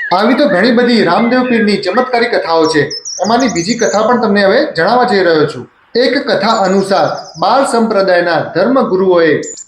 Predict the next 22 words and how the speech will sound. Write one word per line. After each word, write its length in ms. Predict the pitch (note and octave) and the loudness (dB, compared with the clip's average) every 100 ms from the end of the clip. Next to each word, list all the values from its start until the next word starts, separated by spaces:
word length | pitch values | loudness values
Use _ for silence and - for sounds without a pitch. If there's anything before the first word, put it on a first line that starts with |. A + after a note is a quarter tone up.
| C#3+ | -2
રામાપીરનો 600 | A3 D4 D4 B3+ A3 G#3 E3+ | 2 2 2 2 2 2 2
મહિમા 320 | D#3 G3 A#3 F3 | 0 2 0 0
જાણીને 380 | E3 E3+ E3 D#3 D#3 - G3+ | 0 0 0 -2 -4 -6 -2
તેમની 260 | G#3+ D4+ F#3 | 0 0 -2
કસોટી 400 | D#3 A#3 C#4+ A#3+ | -2 0 0 0
કરવાનું 360 | A3 A3 G3+ | 2 2 2
વિચાર્યું 460 | F3 E3+ E3 D3+ B2 - - G#3 | 0 0 0 2 -2 -4 -6 0
અને 180 | C4 D4 G#3 | 2 2 2
એક 120 | G3 F#3 | 0 0
જ 120 | F#3 A3+ | 0 0
સમયે 340 | G3+ G3+ E3 - | 0 2 0 0
પોતાને 400 | G3 G#3 C4+ C4 | -2 0 2 0
ત્યાં 340 | A3 G#3 D3 - - | 0 0 0 -2 0
પાઠમાં 480 | F3+ F3+ G#3 A#3 - | 0 2 0 0 0
પધારવા 480 | C#3 D#3+ F#3+ F#3+ - | 0 0 2 2 0
આમંત્રણ 480 | D#3+ G#3 C4+ B3+ A3+ | 0 0 2 2 2
આપવામાં 440 | F3+ F#3+ F#3 F3 | 0 0 2 0
આવ્યું. 240 | C#3+ D3 - - _ _ _ _ _ _ _ _ _ | 0 -2 -6 -12 _ _ _ _ _ _ _ _ _
અને 180 | G#3 C4 B3+ B3 | 0 2 2 0
એ 60 | C4 | 0
સમયે 420 | A#3+ G3+ F#3+ D#3+ - - - C3 | 0 2 2 0 -2 -10 -14 -4
રામાપીરે 560 | D#3+ A#3 C#4+ G3 F3+ | 0 2 0 0 2